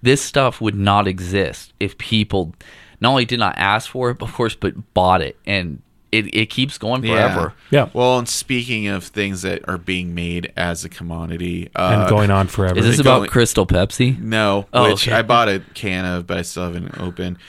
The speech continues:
Speaker 2: Um, I will say that, uh, Suicide Squad came out last week, shattered the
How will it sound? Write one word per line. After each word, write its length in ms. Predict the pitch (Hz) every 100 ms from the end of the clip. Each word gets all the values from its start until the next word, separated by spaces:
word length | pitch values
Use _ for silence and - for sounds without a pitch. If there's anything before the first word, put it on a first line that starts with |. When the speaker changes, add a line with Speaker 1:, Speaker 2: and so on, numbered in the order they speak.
| - -
Speaker 2:
Um, 280 | - 104 101 -
I 100 | 113
will 200 | 123 120
say 380 | 117 - 104 101
that, 200 | 95 90
uh, 280 | 92 92 92
Suicide 580 | - 143 156 - 127 101
Squad 380 | - 104 95
came 200 | - 95
out 200 | 90 87
last 320 | 87 90 90 98
week, 260 | 95 92 -
shattered 680 | - 92 92 92 92 98 90
the 380 | 90 90 90